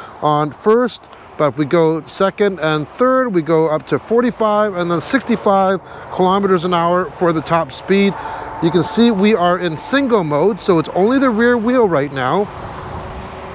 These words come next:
So it will take a little bit longer, but we can get up to speed. We are going up a,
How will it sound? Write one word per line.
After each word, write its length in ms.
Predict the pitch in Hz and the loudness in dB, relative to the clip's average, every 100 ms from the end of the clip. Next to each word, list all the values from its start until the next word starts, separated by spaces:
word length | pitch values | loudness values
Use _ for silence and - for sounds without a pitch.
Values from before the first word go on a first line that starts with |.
| - - - - - - - - - - - - - - - - - - | -16 -16 -16 -16 -14 -14 -14 -14 -14 -14 -12 -12 -12 -12 -14 -14 -14 -4
So 160 | 196 196 | 0 2
it 100 | 180 | 2
will 240 | 165 233 | 2 0
take 200 | 233 254 | 0 -2
a 40 | |
little 220 | 254 262 262 | 0 0 0
bit 140 | 254 | 0
longer, 600 | 254 277 269 202 185 226 | 0 0 2 2 2 0
but 160 | 190 185 | -2 -2
we 140 | 202 | -2
can 340 | - 233 269 | 0 0 0
get 160 | 214 220 | 0 2
up 160 | 196 - | 0 -2
to 100 | 170 | -6
speed. 320 | - 185 220 | -2 0 2
We 120 | 226 | 2
are 60 | 190 | 2
going 340 | 226 254 233 | 0 -2 0
up 180 | 202 - | -2 0
a, 260 | 185 165 | 0 0